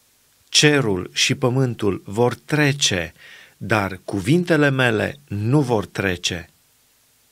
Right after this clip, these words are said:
Cât despre ziua aceea sau ceasul acela, nu știe nimeni, nici îngerii din ceruri, nici Fiul,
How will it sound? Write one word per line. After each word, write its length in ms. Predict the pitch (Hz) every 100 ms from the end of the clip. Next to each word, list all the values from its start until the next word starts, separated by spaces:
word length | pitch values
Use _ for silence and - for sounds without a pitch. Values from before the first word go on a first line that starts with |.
| _ _ _ _
Cât 240 | 127 117
despre 440 | - 107 - 107 101
ziua 360 | 90 127 160
aceea 640 | 170 165 - 95 92 101 113 - -
sau 340 | - 101 95
ceasul 440 | - 170 156 - 101
acela, 600 | 92 - 104 101 113 123 - -
nu 140 | 131 170
știe 320 | - 180 160
nimeni, 500 | 147 117 95 87 - - -
nici 280 | 139 151 147
îngerii 460 | 151 143 135 110 110
din 160 | 110
ceruri, 600 | 101 120 113 127 147 156 -
nici 320 | 147 170 -
Fiul, 520 | - 117 104 113 135